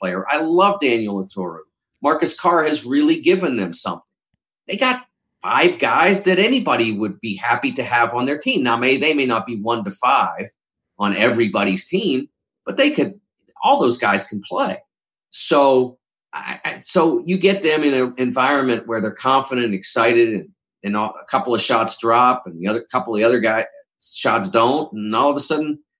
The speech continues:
things start to go their way. So I, I think by the time we get to the end of this season, it will have normalized. I mean, they're, Ohio State's gonna be the, Ohio State and Maryland and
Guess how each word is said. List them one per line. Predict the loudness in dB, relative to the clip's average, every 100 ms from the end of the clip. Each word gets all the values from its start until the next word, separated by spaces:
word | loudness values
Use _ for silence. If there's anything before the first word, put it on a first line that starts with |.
| _ -4
things | -2 0
start | 0 0
to | 0
go | 0 2
their | 0
way. | 0 0 -2 -4
So | -4 -2 -2 -4 _ _ _ -6
I, | -2 0 2
I | 2
think | 2 0 -6 _ 0
by | 2
the | 2
time | 2 0 2
we | 2
get | 2 0
to | 0
the | 0 0
end | -2 -6
of | -4
this | -4 -4
season, | -4 -6 -6 -12 -16 _ _ _ _ _ _
it | -2 0
will | 0 0
have | -2 -8 _ -6
normalized. | -4 -2 -4 -4 -4 -4 -2
I | -2
mean, | 2
they're, | 2 0 -4 -14 _ _
Ohio | 0 2 2
State's | 2 0
gonna | -2 -4 -2
be | -4
the, | -4 -8 _ -20 -8
Ohio | 0 2
State | 4 2 2
and |
Maryland | 0 0 0 0 0
and | -2